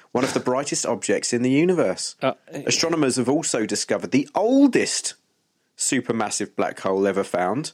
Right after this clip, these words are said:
Speaker 1: eight hundred million times the mass of the sun, which formed six hundred and ninety million years after the Big Bang.
Speaker 2: Wow.
Speaker 1: In quasar U L A S and a bunch of numbers.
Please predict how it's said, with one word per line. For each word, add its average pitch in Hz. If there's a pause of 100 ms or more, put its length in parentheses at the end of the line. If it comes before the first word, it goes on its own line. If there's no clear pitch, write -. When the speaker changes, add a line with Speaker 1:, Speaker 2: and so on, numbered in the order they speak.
(400)
Speaker 1:
eight 175
hundred 160 (280)
million 180
times 107 (120)
the 113
mass 113
of 120
the -
sun, 98 (520)
which 135
formed 143 (480)
six -
hundred 113 (100)
and 113
ninety 123
million 110
years 92
after 101
the 127
Big -
Bang. 180 (840)
Speaker 2:
Wow. 98
Speaker 1:
In 123
quasar 127 (160)
U 117
L 104
A 104
S 101 (440)
and 104
a 92
bunch 101
of 101
numbers. 92